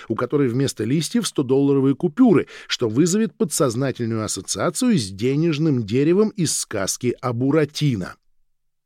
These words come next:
«И что тут не так?» — спросил Татарский. «Секвойя —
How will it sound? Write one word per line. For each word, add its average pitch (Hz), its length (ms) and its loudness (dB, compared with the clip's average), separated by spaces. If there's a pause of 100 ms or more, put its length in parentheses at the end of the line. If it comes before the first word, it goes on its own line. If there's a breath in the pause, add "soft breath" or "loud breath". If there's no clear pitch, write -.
(160)
«И - 60 -14
что - 160 -8
тут 104 200 -8
не 98 100 -6
так?» — 101 300 -10 (160)
спросил 120 360 -4
Татарский. 104 500 -8 (1400 loud breath)
«Секвойя — 143 920 2